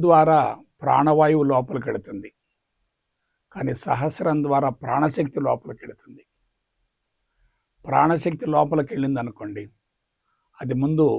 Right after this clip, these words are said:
కపాలంలో ఉన్నటువంటి మెదడును స్పృశిస్తుంది, తర్వాత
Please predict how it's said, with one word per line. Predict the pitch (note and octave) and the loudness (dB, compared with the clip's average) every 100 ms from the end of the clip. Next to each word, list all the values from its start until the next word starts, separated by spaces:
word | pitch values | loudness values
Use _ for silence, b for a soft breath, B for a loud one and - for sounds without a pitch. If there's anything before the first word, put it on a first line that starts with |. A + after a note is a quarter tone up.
| - _ _ _ _ _ _ | -4 _ _ _ _ _ _
కపాలంలో | - D3 E3 D#3 D#3 D#3+ D3 C#3 | -2 0 4 4 4 4 4 2
ఉన్నటువంటి | C#3 C3+ D3 B2 C#3+ A#2 | -2 -4 -6 -6 -6 -4
మెదడును | B2 C3+ C#3+ C3+ - | -2 0 0 -4 -6
స్పృశిస్తుంది, | - C#3+ C3 D#3 - C3+ G2+ A2 _ _ _ _ _ _ _ _ _ _ _ _ _ _ _ _ _ _ _ _ - | -6 -6 -4 -6 -6 -12 -12 -14 _ _ _ _ _ _ _ _ _ _ _ _ _ _ _ _ _ _ _ _ -4
తర్వాత | C#3 D3+ D#3+ | 2 6 6